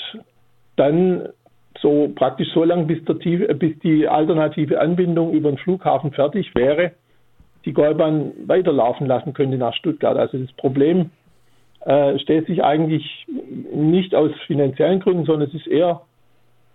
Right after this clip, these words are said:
die Stadt Stuttgart, die auch darauf beharrt, dass sie die Flächen möglichst bald, äh, in, in, also zum, für die Stadtentwicklung, äh, äh, in Besitz nehmen kann und, und dort bauen kann.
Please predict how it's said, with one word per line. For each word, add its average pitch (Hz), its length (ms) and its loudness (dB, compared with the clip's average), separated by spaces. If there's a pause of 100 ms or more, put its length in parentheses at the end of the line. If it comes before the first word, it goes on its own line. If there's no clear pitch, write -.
(300)
die 139 120 0
Stadt 127 340 0
Stuttgart, 165 540 -2
die 147 120 2
auch 135 320 0
darauf 139 300 -2
beharrt, 123 380 0 (100)
dass 143 180 0 (120)
sie 160 340 0 (400)
die 170 80 -2
Flächen 156 420 2
möglichst 151 400 -2
bald, 135 260 0 (720)
äh, 135 400 2 (1000)
in, 143 260 2
in, 135 400 -2 (180)
also 131 320 2
zum, 147 360 -2 (140)
für 151 140 0
die 139 320 2
Stadtentwicklung, 156 800 0 (760)
äh, 135 260 2 (640)
äh, - 240 -2
in 143 120 -2
Besitz 185 340 -2
nehmen 180 240 4
kann 160 220 0
und, 143 360 0
und 147 200 0
dort 151 240 0
bauen 202 300 2
kann. 170 320 -2